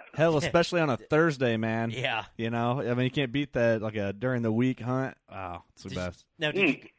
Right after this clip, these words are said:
Speaker 2: did you go enjoy some of those barley crops later? You know, when they're
Speaker 3: <laughs> Yeah.
Speaker 2: <laughs>
Speaker 3: <laughs>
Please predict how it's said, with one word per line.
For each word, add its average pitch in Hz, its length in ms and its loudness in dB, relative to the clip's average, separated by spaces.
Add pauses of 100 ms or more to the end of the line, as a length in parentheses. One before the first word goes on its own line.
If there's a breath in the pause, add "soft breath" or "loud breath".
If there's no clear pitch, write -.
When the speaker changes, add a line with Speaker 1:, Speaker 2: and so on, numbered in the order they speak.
Speaker 2:
did 143 160 -12
you 139 40 -12
go 160 180 0
enjoy 147 260 -2
some 147 180 -8
of 139 80 -8
those 123 160 -8
barley 131 400 -6
crops 120 500 -10
later? 160 520 -6
You 135 100 -12
know, 117 240 -8 (420 soft breath)
when 127 180 2
they're 120 240 0 (120)
Speaker 3:
<laughs> - 1080 -6
Yeah. 131 120 -4 (440)
Speaker 2:
<laughs> 156 340 2
Speaker 3:
<laughs> - 0 -